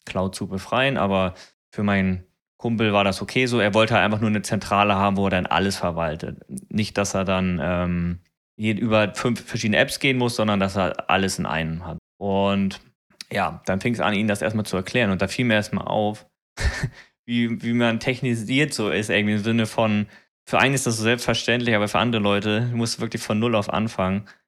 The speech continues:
Ich hätte ihm wahrscheinlich zwei Wochen lang als jeden Menüpunkt erzählen können. Aber das ist doch gar nicht so einfach gewesen. Jetzt habe ich ihm erstmal gesagt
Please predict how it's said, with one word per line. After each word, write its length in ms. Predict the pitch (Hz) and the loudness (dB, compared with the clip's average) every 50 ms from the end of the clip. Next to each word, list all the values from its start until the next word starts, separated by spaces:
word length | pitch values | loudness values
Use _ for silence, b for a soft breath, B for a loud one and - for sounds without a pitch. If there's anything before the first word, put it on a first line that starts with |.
| _ _ | _ _
Ich 60 | - | -6
hätte 120 | 117 107 113 | -4 0 0
ihm 60 | 110 | 2
wahrscheinlich 580 | 107 104 - - 107 104 101 101 101 98 - | 2 0 0 0 0 0 0 0 -2 -2 -6
zwei 300 | - - - 110 107 104 | -8 -4 0 0 2 2
Wochen 260 | 107 117 117 - 113 107 | 2 2 0 0 0 0
lang 180 | 98 95 87 | 0 0 0
als 200 | 87 95 95 - | -2 -4 -4 -4
jeden 260 | - 113 117 117 110 | -2 -2 0 0 0
Menüpunkt 480 | 104 104 107 120 139 135 117 110 95 80 | 0 2 0 0 0 0 -2 -2 -2 -2
erzählen 340 | 85 87 - - 92 90 90 | -4 -6 -4 -4 -4 -4 -4
können. 300 | - - 95 95 104 98 B B B B _ _ _ _ | -4 -4 -4 -4 -4 -6 B B B B _ _ _ _
Aber 440 | - 92 95 101 98 95 95 92 - - - | -4 -2 0 2 2 2 2 2 0 -2 -4
das 160 | - 104 98 | -4 -4 -2
ist 200 | 113 104 - - | -4 -4 -2 0
doch 280 | 117 113 - - - _ | -2 -2 -2 -4 -10 _
gar 220 | - 110 107 110 | -2 0 2 2
nicht 140 | 120 120 117 | 2 0 0
so 100 | - - | 0 0
einfach 340 | 80 92 107 107 107 92 - | 2 2 2 0 -2 -4 -4
gewesen. 540 | - 87 87 85 82 82 82 90 92 - - - | -6 -6 -4 -4 -6 -6 -8 -8 -10 -10 -8 -6
Jetzt 200 | 98 98 - - | -6 -4 0 0
habe 140 | 117 113 120 | 2 2 4
ich 40 | 113 | 2
ihm 40 | 110 | 2
erstmal 260 | 117 - 123 113 104 | 2 2 0 -2 -2
gesagt 480 | 104 101 107 107 107 104 - - - | -2 -2 -2 0 -2 -2 -4 -10 -18